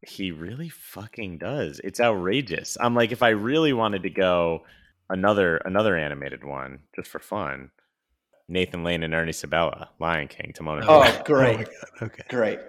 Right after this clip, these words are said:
Speaker 2: How, so, Justin, how did you not mention Jim Carrey and Jeff Daniels?
Speaker 1: Okay, that is also on,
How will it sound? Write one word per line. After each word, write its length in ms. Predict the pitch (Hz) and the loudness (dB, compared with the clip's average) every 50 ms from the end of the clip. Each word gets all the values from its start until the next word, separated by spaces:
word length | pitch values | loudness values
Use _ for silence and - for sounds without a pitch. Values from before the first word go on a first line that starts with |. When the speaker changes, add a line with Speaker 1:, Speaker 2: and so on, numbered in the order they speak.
| - - _ _ _ _ _ _ _ - | -20 -20 _ _ _ _ _ _ _ 4
Speaker 2:
How, 260 | 156 196 208 202 - - | 6 6 6 6 4 -4
so, 340 | - - 208 208 202 202 - | 2 4 4 4 4 2 4
Justin, 320 | - 208 233 226 - 160 | 6 6 6 6 4 0
how 160 | 143 165 175 | 2 4 4
did 160 | 190 190 160 165 | 4 4 2 0
you 80 | 180 | 0
not 340 | 175 165 156 156 160 - 135 | 2 2 2 2 2 0 0
mention 520 | 135 131 135 139 - - 135 117 113 113 | 0 0 0 -2 -2 -2 -2 -2 -2 -2
Jim 200 | 107 123 123 120 | -2 -2 -2 -2
Carrey 280 | - 127 123 120 117 117 | 0 0 0 2 2 0
and 80 | 113 110 | 0 0
Jeff 180 | 120 110 - - | -2 -2 -2 -2
Daniels? 560 | 113 120 127 117 95 - - - - - _ _ _ _ _ _ - | -6 -6 -4 -6 -8 -12 -16 -20 -20 -20 _ _ _ _ _ _ 4
Speaker 1:
Okay, 300 | 123 120 - 120 107 95 | 4 6 8 6 4 6
that 200 | 90 104 110 113 | 8 8 8 8
is 120 | 113 101 101 | 8 4 4
also 540 | - 113 110 110 113 - - 123 110 104 | 4 4 6 6 6 6 6 6 6 6
on, 600 | - 95 92 90 90 87 85 85 82 82 80 80 | 6 4 4 2 2 2 2 0 -2 -4 -6 -10